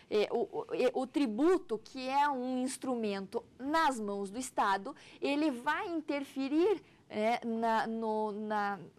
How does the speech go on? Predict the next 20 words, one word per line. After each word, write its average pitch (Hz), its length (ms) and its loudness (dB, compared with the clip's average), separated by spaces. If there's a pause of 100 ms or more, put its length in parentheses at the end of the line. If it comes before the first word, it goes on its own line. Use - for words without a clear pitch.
(200)
na 214 140 -2
indução 220 580 0
de 285 100 -6
determinados 220 680 -4
comportamentos 254 840 -4 (320)
ao 226 180 4
contribuinte. 240 640 -6 (220)
Isso 262 360 4
vai 262 220 2
fazer 269 520 0
com 339 220 -4
que 277 300 0 (140)
o 247 120 0
comportamento 269 920 2
do 277 120 -2
contribuinte 247 640 -2
seja 247 400 0
induzido, 254 680 4
e 226 120 0
aí 214 300 2